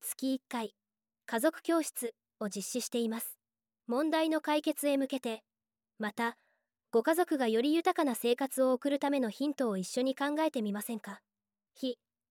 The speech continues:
六月二十五木曜日十四時から十六時、対象、統合失調症を持つ方のご家族場、区役所会議室。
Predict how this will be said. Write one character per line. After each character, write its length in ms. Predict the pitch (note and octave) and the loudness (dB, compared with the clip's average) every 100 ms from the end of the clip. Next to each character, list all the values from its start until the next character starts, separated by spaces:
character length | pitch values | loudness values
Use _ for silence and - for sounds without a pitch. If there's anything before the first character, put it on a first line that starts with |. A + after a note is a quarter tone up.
| - | 0
六 260 | B3 C4+ | 2 4
月 220 | E4+ E4+ D#4 | 4 4 4
二 160 | D#4 | 2
十 200 | C#4+ C4+ | 2 2
五 140 | G#3 F#3+ | 2 0
木 260 | G3+ - | -2 0
曜 180 | C4+ C#4 | 2 2
日 140 | C4 | 2
十 200 | G#3+ B3+ | 0 0
四 140 | D#4 D#4+ | 2 0
時 100 | C#4 | 0
か 120 | A#3+ | -2
ら 120 | G3 | -4
十 220 | F3+ A#3 | -2 0
六 240 | C#4+ D4 C4 | 2 0 -2
時、 180 | G#3+ - _ _ _ | -6 -12 _ _ _
対 180 | B3 C#4+ | 0 0
象、 180 | - D#4+ | 2 2
統 280 | D#4 D#4 D#4 | 2 2 4
合 180 | D#4+ | 2
失 200 | D4+ C#4+ | 2 -2
調 200 | - D#4 | 0 0
症 260 | D4+ D4+ D4+ | 2 2 4
を 60 | D4 | 4
持 120 | D4+ | 0
つ 100 | - | -2
方 220 | A#3 A#3 | -6 -4
の 120 | A3 | -4
ご 120 | G3 | -4
家 120 | G3 B3+ | -4 -4
族 240 | C4 A#3 | -2 -4
場、 200 | G#3 G3+ _ _ | -6 -8 _ _
区 100 | - | 2
役 200 | C4 C#4 | 2 0
所 140 | - | -4
会 220 | B3 B3 B3+ | -4 -2 0
議 120 | C4 | -2
室。 260 | - - | -4 -12